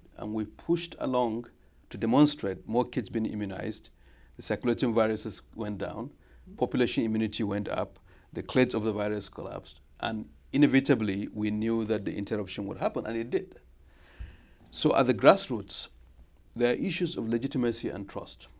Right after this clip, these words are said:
There's no secret to the fact that the pockets where polio is continuing to tr-, be transmitted, these are s-, places where the state is challenged.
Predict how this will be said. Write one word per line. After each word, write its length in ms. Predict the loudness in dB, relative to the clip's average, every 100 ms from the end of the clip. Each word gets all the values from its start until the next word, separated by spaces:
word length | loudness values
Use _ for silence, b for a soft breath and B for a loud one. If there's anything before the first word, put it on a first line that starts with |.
| -8
There's 240 | -8 -2
no 520 | 2 4 4 2 -2 -10 _ -20 _ -20 -20
secret 380 | -2 0 0 -4
to 80 | -6
the 80 | -4
fact 260 | -2 -2 -2
that 180 | -6 -8 -10
the 120 | -8
pockets 640 | -4 0 0 0 -2 -10 b b b b _
where 300 | 0 2 2
polio 300 | 0 0 2
is 160 | 0 -4
continuing 420 | -10 -6 -4 -4
to 80 | -8
tr-, 140 | -10
be 160 | -8 -6
transmitted, 640 | -4 -4 -4 -4 -4 -6 -6
these 220 | -4 -2
are 220 | 0 2 2
s-, 340 | -2 -14 -18 -18 -4
places 320 | -4 -2 -4
where 300 | -2 0 -2
the 100 | -4
state 280 | -6 -6 -6
is 120 | -4
challenged. 540 | -2 -2 -4 -12 -20